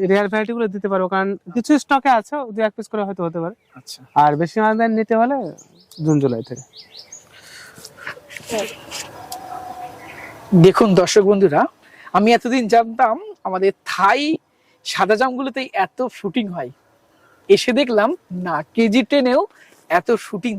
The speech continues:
Speaker 2: দিতে পারে। এটা ছাদ বাগান উপযোগী একটি গাছ, মাটিতেও খুব ভালো হবে। পাতাগুলো দেখুন, পাতাগুলো দেখলে বুঝতে পারবেন,
Speaker 1: বড়
Speaker 2: তাই তো
Speaker 1: বড়,
Speaker 2: দাদা?
Speaker 1: হ্যাঁ, পাতা দেখলে বোঝা যাবে।
Speaker 2: কেজি টেন। চারা
Speaker 1: আর পাতা
Speaker 2: রাখছো তো?
Speaker 1: পুরো।
Speaker 2: পাতা
Speaker 1: হ্যাঁ,
Speaker 2: পুরো।
Speaker 1: চারা আছে।
Speaker 2: আচ্ছা।
Speaker 1: আমরা সুন্দর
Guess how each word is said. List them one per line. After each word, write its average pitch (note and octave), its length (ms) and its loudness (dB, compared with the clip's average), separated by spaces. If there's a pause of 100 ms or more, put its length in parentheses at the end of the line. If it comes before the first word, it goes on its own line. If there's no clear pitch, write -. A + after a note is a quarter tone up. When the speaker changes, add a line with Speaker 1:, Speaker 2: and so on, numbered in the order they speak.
Speaker 2:
দিতে E3 240 -8
পারে। A2+ 140 -6 (680)
এটা E3+ 120 0
ছাদ F3+ 260 0 (120)
বাগান G#3+ 260 4 (180)
উপযোগী G#3 380 -4
একটি A#3 220 -4 (100)
গাছ, C4 200 2 (340)
মাটিতেও F3+ 520 0
খুব B3 200 -4
ভালো B3 280 2
হবে। C4+ 160 -2 (520)
পাতাগুলো C4+ 440 0
দেখুন, D#4 200 -2
পাতাগুলো A3+ 420 -2
দেখলে G#3+ 280 0
বুঝতে A3 280 -6
পারবেন, A3 260 2
Speaker 1:
বড় F#3+ 80 6
Speaker 2:
তাই G3 60 6
তো F3+ 60 2
Speaker 1:
বড়, D3 80 4
Speaker 2:
দাদা? - 280 0
Speaker 1:
হ্যাঁ, C3 160 -4 (320)
পাতা F3+ 200 0
দেখলে E3 160 -2
বোঝা C#3 200 -2
যাবে। B2 140 -6
Speaker 2:
কেজি F#3+ 220 -2
টেন। E3+ 140 -16 (200)
চারা A3+ 160 2
Speaker 1:
আর A3+ 60 2
পাতা B3+ 120 2
Speaker 2:
রাখছো A#3 180 2
তো? A#3+ 80 -8
Speaker 1:
পুরো। G#3 180 -2 (360)
Speaker 2:
পাতা A3+ 140 0
Speaker 1:
হ্যাঁ, A3 160 4
Speaker 2:
পুরো। G#3 100 -10
Speaker 1:
চারা G3 280 0
আছে। - 160 -16 (280)
Speaker 2:
আচ্ছা। - 260 -20 (140)
Speaker 1:
আমরা F3+ 180 0
সুন্দর G3 340 0